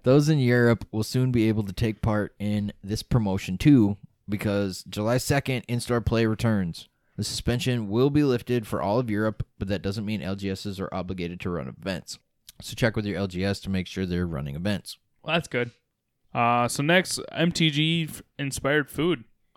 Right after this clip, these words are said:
Speaker 2: Uh, we have Lavender Bay from Kotago rolled up the recipe for a chef's surprise.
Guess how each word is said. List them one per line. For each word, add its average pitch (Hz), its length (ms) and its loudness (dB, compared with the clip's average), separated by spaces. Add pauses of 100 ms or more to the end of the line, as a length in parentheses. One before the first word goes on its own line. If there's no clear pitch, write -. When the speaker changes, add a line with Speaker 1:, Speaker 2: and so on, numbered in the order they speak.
Speaker 2:
Uh, 113 180 -6
we 120 180 -2
have 117 360 -4
Lavender 147 600 2
Bay 139 380 2
from 120 420 -4 (220)
Kotago 156 760 0 (880)
rolled 139 260 4
up 143 200 2
the 123 120 2
recipe 123 360 -2
for 113 180 -4
a 113 40 -2
chef's - 360 -2
surprise. - 840 -10